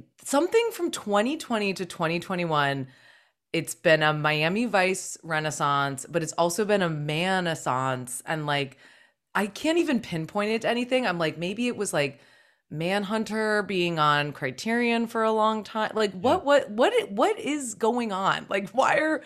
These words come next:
Speaker 2: Yeah.
Speaker 1: is it Blake's influence? <laughs> Like,
Speaker 2: I don't
Speaker 1: there's something in the water.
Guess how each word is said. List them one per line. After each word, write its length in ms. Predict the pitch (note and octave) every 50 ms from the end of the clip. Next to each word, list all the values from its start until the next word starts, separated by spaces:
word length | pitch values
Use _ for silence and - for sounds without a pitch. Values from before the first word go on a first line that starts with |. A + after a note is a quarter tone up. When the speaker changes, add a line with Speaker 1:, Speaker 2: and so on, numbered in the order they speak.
| - - - - -
Speaker 2:
Yeah. 180 | D#3 D3+ B2+ G#2 - - F#3 F3+ - -
Speaker 1:
is 180 | A#3 C4 A3+
it 180 | C#4 C4 G3+ E3+
Blake's 440 | - G#3+ A#3 B3 D4 E4+ E4 - -
influence? 920 | B3 C#4+ D#4+ D4+ - E4+ F4 E4 D#4+ D#4+ D#4+ E4 E4 F4 F4 - - -
<laughs> 0 |
Like, 720 | C#4 C4 C#4 - - B3 - - C#4 - - C4 - - - C3+
Speaker 2:
I 80 | D3+
don't 220 | D#3+ F#3+ F#3 F3 - -
Speaker 1:
there's 180 | - C4 C4+ C4 - _ -
something 320 | C#4+ E4+ E4+ F#4+ G#4+ G4
in 120 | F#4+ E4 D4+
the 80 | C#4
water. 760 | G#3+ E3+ E3+ D#3+ D#3+ D#3 - - B1+ C2 - - - E3 D#3+